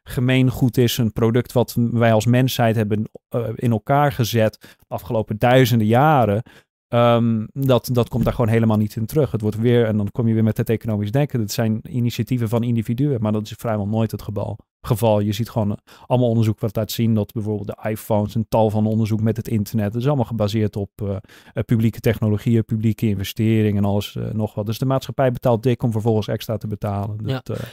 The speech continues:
Speaker 2: maar op zich moet dat geen probleem zijn wanneer het in, wanneer we in een situatie zitten waarin, eh, de, wanneer, a-, als private investeringen succesvol worden dankzij publiek geld of publiek, publiek, publiek onderzoek, zou dat geen probleem moeten zijn wanneer zij, eh, belasting betalen over de winsten die zij maken.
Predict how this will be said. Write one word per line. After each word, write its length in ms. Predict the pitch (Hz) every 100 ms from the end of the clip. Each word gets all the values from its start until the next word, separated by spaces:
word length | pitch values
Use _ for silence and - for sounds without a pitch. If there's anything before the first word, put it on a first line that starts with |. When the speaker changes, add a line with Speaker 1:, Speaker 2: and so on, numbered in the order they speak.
| -
Speaker 2:
maar 320 | 147 143 147
op 100 | 156
zich 220 | 156 175 -
moet 280 | 160 160 165
dat 120 | 156
geen 160 | 160
probleem 320 | 147 131 147 151
zijn 280 | 139 131 127
wanneer 260 | 131 135 131
het 140 | 127
in, 200 | 135 139
wanneer 200 | 127 131
we 60 | 131
in 60 | 127
een 60 |
situatie 420 | - - 131 -
zitten 300 | - 127 135
waarin, 480 | 117 120 120 120 123 -
eh, 120 | 120 117 117 117 117 113
de, 340 | 113 117 113 110 _ _ _ -
wanneer, 260 | 120 120 131 _ -
a-, 80 | 135 _ _ _ _ _ _ -
als 240 | 135 156
private 400 | - 156 139 135
investeringen 560 | 135 123 - 131 127 120
succesvol 420 | 120 - 123 117
worden 260 | 117 117 107
dankzij 300 | 117 113 110
publiek 280 | 107 104
geld 320 | - 123 143 165
of 100 | 160
publiek, 500 | - - - - -
publiek, 380 | 110 107 120
publiek 300 | - 113 110
onderzoek, 280 | 110 123 131
zou 140 | - 135
dat 100 | -
geen 140 | 135
probleem 220 | 127 127
moeten 200 | 127 120
zijn 280 | 117 123 123 _ _
wanneer 260 | - 120 120
zij, 340 | 123 120 117 - _ _
eh, 200 | - 120 117
belasting 280 | 123 123
betalen 260 | 117 120 113
over 120 | 110
de 80 | 110
winsten 300 | 117 135 120
die 100 | 110
zij 160 | 98 95
maken. 320 | 92 -